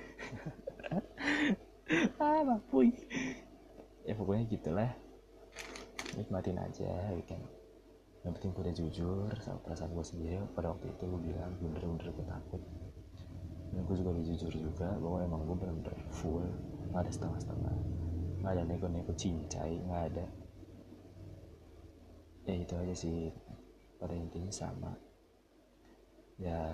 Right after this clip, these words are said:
semoga kalian yang mendengar ngerti maksud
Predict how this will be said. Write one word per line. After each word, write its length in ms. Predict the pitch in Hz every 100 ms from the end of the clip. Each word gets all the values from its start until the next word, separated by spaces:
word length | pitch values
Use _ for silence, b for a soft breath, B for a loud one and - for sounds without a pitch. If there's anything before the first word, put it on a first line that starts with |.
| 90 - - - - - -
semoga 800 | - 101 85 80 92 80 82 - - - - - - - - - - - - - 92
kalian 320 | 85 92 92
yang 100 | 87
mendengar 320 | 82 78 85 85 - - - - - - - - - - 90
ngerti 320 | - 98 92
maksud 240 | 92 -